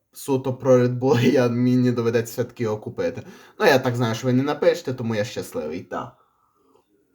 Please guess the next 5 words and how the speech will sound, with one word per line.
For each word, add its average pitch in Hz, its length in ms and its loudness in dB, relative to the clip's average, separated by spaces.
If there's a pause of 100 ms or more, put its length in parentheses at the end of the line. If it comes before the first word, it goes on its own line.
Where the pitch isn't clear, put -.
(2250)
Ой-ой. 127 420 4 (680)
Хвилююся 143 640 2
через 123 300 -2
назву, 123 360 0
бо... 110 240 -6